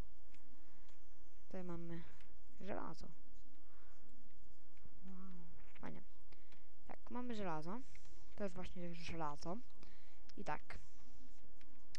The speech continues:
Żelazo może wy-, no, wydobywać jedynie lof-, czy nie jedyn-, nie jedynie, ale najmniej do, do, y,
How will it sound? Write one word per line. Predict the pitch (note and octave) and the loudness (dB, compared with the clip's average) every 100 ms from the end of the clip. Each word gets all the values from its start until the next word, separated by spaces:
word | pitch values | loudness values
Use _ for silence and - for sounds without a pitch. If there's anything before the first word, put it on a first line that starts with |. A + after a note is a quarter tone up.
| - - - - - | 0 -2 0 0 0
Żelazo | G#3 G#3+ G#3 | 0 0 0
może | G3+ G3+ | 0 0
wy-, | G3 F#3+ - - | 0 0 0 0
no, | A3 G3 G3 G3 | 0 0 0 0
wydobywać | F#3+ - - F#3+ F3+ F3 - | 0 0 0 0 0 0 0
jedynie | F#3 F3+ F3+ F3+ - - - - - | 0 0 -2 -2 0 0 0 0 0
lof-, | F#3+ G3+ F#3+ - - - - - - - | 0 0 0 0 0 0 0 0 0 0
czy | - A3+ | 0 0
nie | A3+ G3 | 0 0
jedyn-, | F#3 F3+ F3+ - - - | 0 0 0 0 0 0
nie | G3 G3 | 0 0
jedynie, | G3 F3 F3 G3 | 0 0 -2 -2
ale | - A2 A#2 - - - - - - - - - - | -2 0 0 0 0 0 0 0 0 0 0 0 0
najmniej | F#3+ F#3+ G3+ G#3 G#3 G3 | 0 0 0 0 0 0
do, | F#3 F3+ F3+ F3 - - - - - - - - - - - - - - | 0 0 0 0 0 0 0 0 0 0 0 0 0 0 0 0 2 0
do, | F3 E3+ E3+ E3+ E3+ F3 - - - | 0 0 0 0 0 0 0 0 0
y, | - | 0